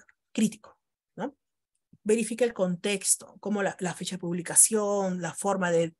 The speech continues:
desinformación. Pregunta a quién te envió la noticia, de quién la recibió y si puede verificar la información. Investiga la imagen en un buscador. La imagen, ¿no? Acá, ahí está en la página donde tú puedes colgar la imagen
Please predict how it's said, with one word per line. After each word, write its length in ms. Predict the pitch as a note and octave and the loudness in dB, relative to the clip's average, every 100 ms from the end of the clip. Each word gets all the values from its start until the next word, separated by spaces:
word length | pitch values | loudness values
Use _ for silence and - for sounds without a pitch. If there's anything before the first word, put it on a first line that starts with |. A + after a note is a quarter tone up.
| _ | _
desinformación. 1200 | F#3+ E3+ - E3 D#3+ D#3 - A3 A3 G#3 G3 G3 _ _ _ _ | -4 0 0 -2 -6 -2 2 4 4 2 -2 -6 _ _ _ _
Pregunta 380 | G#3+ A3 B3+ B3+ | 0 0 2 0
a 40 | |
quién 240 | A#3 A#3 A3+ | 2 0 2
te 80 | |
envió 300 | G#3+ G3 G#3 | 2 2 2
la 100 | G#3 | 2
noticia, 540 | G#3 G3 F#3+ G3+ - G3+ | 2 0 2 4 4 0
de 120 | E3+ | -4
quién 260 | - G3+ G3+ | -4 -2 -2
la 80 | |
recibió 440 | G3+ G3 G3 F#3+ G3+ | 0 0 0 0 2
y 100 | G#3+ | 2
si 120 | A3 | 2
puede 240 | - A3+ A#3 | 2 2 2
verificar 460 | A3+ - F#3 E3 | 2 -2 -8 -6
la 80 | G3 | -6
información. 680 | F#3+ G3 E3 E3 - E4+ F#3 _ _ _ _ _ _ _ _ | -6 -8 -6 -4 -2 -4 -6 _ _ _ _ _ _ _ _
Investiga 400 | A3+ A3+ A3+ C#4+ | 0 2 4 4
la 60 | C#4 | 4
imagen 400 | A3+ A3+ B3+ A3 | 4 2 2 2
en 60 | G#3 | 4
un 160 | A3 | 2
buscador. 580 | A3+ - F3 E3 E3 - _ _ _ _ _ | 2 0 0 2 0 -2 _ _ _ _ _
La 120 | F3+ E3 | -10 -6
imagen, 400 | F3+ F3+ E3+ D#3+ | -2 -2 -4 -6
¿no? 280 | F4 A4+ - _ | -6 -8 -14 _
Acá, 400 | - G#3+ A3 E4 A4+ _ | -6 -2 0 0 -2 _
ahí 160 | G3 E3+ | -4 -4
está 380 | - F#3+ F#3+ A3 | -2 0 0 -2
en 180 | F3+ | -2
la 140 | E3 D#3+ _ _ _ _ | -2 -6 _ _ _ _
página 420 | - A3+ B3+ C#4 - _ _ _ - | -2 0 0 -2 -8 _ _ _ -8
donde 280 | G3+ F#3 | -4 -2
tú 160 | F3 G3 | -4 -4
puedes 280 | G3+ G3+ G3 | -2 0 -2
colgar 320 | F3+ F3 A3 | -2 0 2
la 80 | C#4 | 2
imagen 480 | C#4+ C4 C#4 F#4+ | 0 0 0 -2